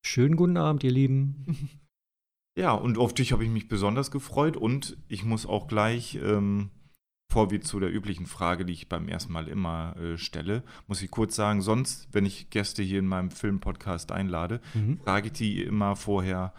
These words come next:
Speaker 2: ob die einen Lieblingsregisseur haben oder Lieblingsschauspieler oder sowas oder Lieblingsfilmgenre.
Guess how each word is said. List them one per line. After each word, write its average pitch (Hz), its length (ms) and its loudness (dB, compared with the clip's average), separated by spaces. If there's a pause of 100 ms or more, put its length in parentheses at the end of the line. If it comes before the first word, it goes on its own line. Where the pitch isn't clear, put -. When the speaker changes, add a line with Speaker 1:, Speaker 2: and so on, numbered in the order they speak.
(200)
Speaker 2:
ob - 140 -20
die 98 60 0
einen 92 140 4
Lieblingsregisseur 101 1160 0
haben 95 280 0
oder 87 160 -2
Lieblingsschauspieler 98 920 -2
oder 92 240 0
sowas 92 460 -4
oder 85 300 -4
Lieblingsfilmgenre. 95 1160 0